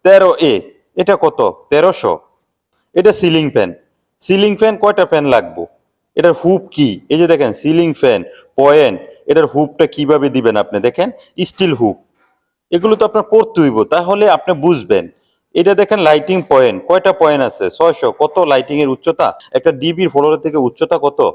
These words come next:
দেখেন এখানে একুশশো লেখা আছে। এটা মোটর কার্টনের সুইচ আছে তেরোশোর মধ্যে।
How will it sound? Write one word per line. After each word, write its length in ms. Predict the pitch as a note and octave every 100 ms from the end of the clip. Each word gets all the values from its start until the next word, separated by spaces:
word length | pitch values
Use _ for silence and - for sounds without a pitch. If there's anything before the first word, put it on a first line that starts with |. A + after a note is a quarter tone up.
| - _ _ _ _ _ _ -
দেখেন 280 | D3+ F#3 F#3+ G3
এখানে 200 | E3 D#3 C#3
একুশশো 320 | - F#3 - D3+
লেখা 180 | B2 G2 F2
আছে। 180 | - E2+ _ -
এটা 120 | E3 D3
মোটর 220 | C#3+ E3 D#3+
কার্টনের 320 | D#3+ E3 E3
সুইচ 200 | - C3+ D#3+
আছে 180 | D#3 G3 A#3+ - - -
তেরোশোর 380 | D#3 F#3 D#3+ B2
মধ্যে। 220 | G2+ E2+